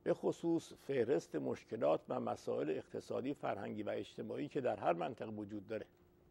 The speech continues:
اعلام بکنن که ما بر اون اساس بتونیم برنامه‌مون رو تنظیم بکنیم. بنابراین مسئلهٔ تهیهٔ پیش‌نویس طرح‌ها فقط یه تهیهٔ طرح نیست، بلکه،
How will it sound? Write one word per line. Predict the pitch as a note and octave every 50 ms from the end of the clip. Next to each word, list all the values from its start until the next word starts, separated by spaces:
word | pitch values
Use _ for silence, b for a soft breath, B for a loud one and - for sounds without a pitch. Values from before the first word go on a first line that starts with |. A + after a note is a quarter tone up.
| - - - _ -
اعلام | F#3 E3+ E3 D3 D3+ E3 F3 F3
بکنن | E3+ D#3+ - D#3+ D3+ D3 C#3+
که | - C#3
ما | C#3 C#3 C#3 C#3 - B B B B B B -
بر | - B2 A#2+ B2
اون | B2+ C3+ C4
اساس | B2 - - D3+ D#3 - -
بتونیم | D3+ D3+ - - C#3+ C#3 C#3 C#3 C3+ B B B B B _
برنامه‌مون | - A#2+ A2+ A2+ G#2 G#2+ B2 C3+ C3+ C3+
رو | C3
تنظیم | - - A#2+ G#2+ F#2+ F2+ G#2 F#2+ F2
بکنیم. | E2 E2 - - D#2+ D2+ - B B B B B B B _
بنابراین | C#3 C#3+ D3+ D3+ D#3+ E3 G3 G3
مسئلهٔ | F#3 F3 E3 - - D3+ D3 E3 F3+ F3+ F3 E3+
تهیهٔ | - - - D3 D3 C3 D3 D3
پیش‌نویس | - - C#3 B2+ - - C#3 C#3 C3+ - C#3
طرح‌ها | B2 - C#3 C3+ C3+ B2+ A#2 A#2 E3 F3
فقط | - - D3+ D3+ D#3+ D#3
یه | E3
تهیهٔ | - - D3+ C#3 C3 B2 B2 A2+
طرح | - - - D3 D#3 D#3 C#3+ C#3
نیست، | D3+ E3 C3 - - - B B B B B B -
بلکه، | - B2 D3+ C#3 - - D#3+ D#3 D3+ D3+ D3+ -